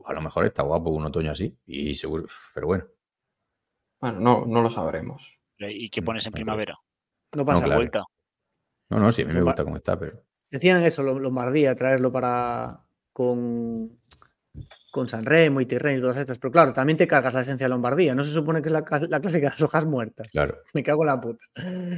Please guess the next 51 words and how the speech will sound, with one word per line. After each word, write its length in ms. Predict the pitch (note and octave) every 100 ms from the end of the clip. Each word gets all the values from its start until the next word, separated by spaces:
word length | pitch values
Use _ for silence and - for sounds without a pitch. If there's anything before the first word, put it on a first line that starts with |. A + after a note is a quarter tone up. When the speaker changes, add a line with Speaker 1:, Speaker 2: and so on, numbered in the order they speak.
| D3
Speaker 1:
A 120 | - F2
mí 180 | F#2
Speaker 2:
Pero, 140 | G2+ C#3
coño, 260 | C#3 D#3
que 60 | C#3+
Lombardía 400 | B2+ A#2+ A2 A#2
lo 80 | B2
tienes 160 | C3+
que 60 | C3+
hacer 180 | C3 C3
después 340 | C3 - B2+
de 340 | B2+ A#2 A#2 A2+
Emilia, 500 | A#2 B2 B2+ A#2+ A#2+ A#2
Valver-, 580 | A#2 A#2+ A2+ A2 - -
Tre 140 | A#2
Valversine 1000 | A2+ A2 A2 - B2 C#3 A#2 A#2 A2+ A2
y 200 | G#2+ G2+
todo 240 | - G#2+ G#2+
eso, 60 | D3+
Speaker 4:
Bueno, 180 | E3
o 20 | D3+
sea, 140 | D#3+
Speaker 2:
¿no? 60 | D3
Speaker 4:
llevas 260 | G3 G#3+
todo 160 | G#3 G#3
el 60 | G3
calendario 400 | G3 G3 F3+ E3
de 60 |
octubre, 320 | C3+ D3 C3 B2+
la 140 | C3
vuelta 260 | D#3+ G#3+ G#3+
a 40 |
octubre 380 | D#3+ D#3+ C#3 C3
también. 300 | C3 C3+ C3 C#3+
¿Os 160 | E3 C#3+
acordáis 340 | C#3 D3 F3
el 60 | F#3+
Speaker 1:
Claro. 100 | F#3+
Speaker 4:
año 60 | F#3+
de 60 |
la 100 | F#3
pandemia 380 | E3+ F3+ G3 F#3+
también? 260 | F#3+ G3 E3
Que 140 | C#3+
la... 160 | C#3 - - _
Qué 120 | - D3+
preciosa 420 | F#3+ F3+ A3 G3+
está 160 | G3
España 360 | F#3+ - G3+ G#3
en 60 | G3+
octubre. 540 | F#3 E3+ E3+ B2+ A#2+